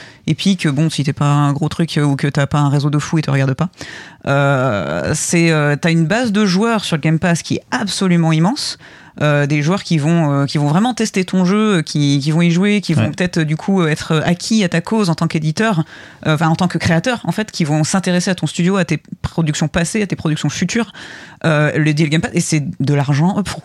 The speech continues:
Speaker 1: en fait, quoi. C'est juste ça. C'est, tu n'as pas à t'en faire de la longue tail de ton jeu, de, euh, euh, re-, re-signer des deals à droite et à gauche pour sortir sur des stores, euh, obscurs, pour essayer de, euh, faire ta, que ta prod soit rentable. Non, t'as un chèque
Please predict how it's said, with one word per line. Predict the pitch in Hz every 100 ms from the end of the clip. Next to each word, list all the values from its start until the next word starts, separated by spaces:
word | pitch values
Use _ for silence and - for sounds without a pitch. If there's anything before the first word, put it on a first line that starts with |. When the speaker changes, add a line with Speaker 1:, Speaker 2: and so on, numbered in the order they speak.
| 381
Speaker 1:
en | 180
fait, | 165 165
quoi. | -
C'est | 147 165
juste | 156 156 208
ça. | - 294
C'est, | - 170 - - -
tu | 170
n'as | 160
pas | 160 220 262 339
à | - 165
t'en | _ - 156
faire | 139 - 208 262 302
de | - 147 175 208 233 160
la | 151
longue | 151 160 165
tail | 190 180
de |
ton | 156 156 156
jeu, | 180 233 233
de, | 170
euh, | 180 170 151 147 - - - -
euh, | 147 143 147 151
re-, | 151 175 175
re-signer | 170 185 - 180 185
des | 156
deals | 151 175 180
à |
droite | 160 180 165
et |
à | 156
gauche | 175 190
pour | - 143
sortir | 151 - 170
sur | 160 147
des | 147
stores, | - 170 175
euh, | 147 143
obscurs, | 147 - 190 190
pour | 160 147
essayer | 143 151 180 170 190 196
de, | 151
euh, | 147 156 151 143
faire | - - 165
ta, | - 143 143
que | 160
ta | 156
prod | -
soit | 185 185
rentable. | 190 269
Non, | 196 302 - - - - -
t'as | 156
un |
chèque | 156 - 226 - -